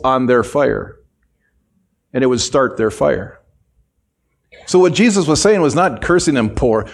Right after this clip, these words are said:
pour, you know, pour hot coals, burning coals on them." What he was saying was, "You wanna bless your, your enemy? Go start his fire for him so that he's warm tonight.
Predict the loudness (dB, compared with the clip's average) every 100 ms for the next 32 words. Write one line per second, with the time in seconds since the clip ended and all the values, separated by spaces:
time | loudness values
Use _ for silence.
0 | -8 -4 -4 -6 -8 -2 0 0 0 2
1 | 2 2 -2 -4 0 2 2 0 -4 -10
2 | -16 -4 0 2 0 -2 0 2 2 0
3 | -2 -2 -4 -6 -8 -14 -20 -20 -6 0
4 | 2 2 2 0 2 4 2 0 -12 -20
5 | _ _ _ _ -2 0 0 0 -2 0
6 | 0 0 0 0 0 0 -2 -6 -14 _
7 | -4 0 0 0 -2 -2 0 -2 -4 -6
8 | -8 -14 _ _ _ _ -4 0 2 0
9 | -2 -4 -4 -6 -8 -10 -12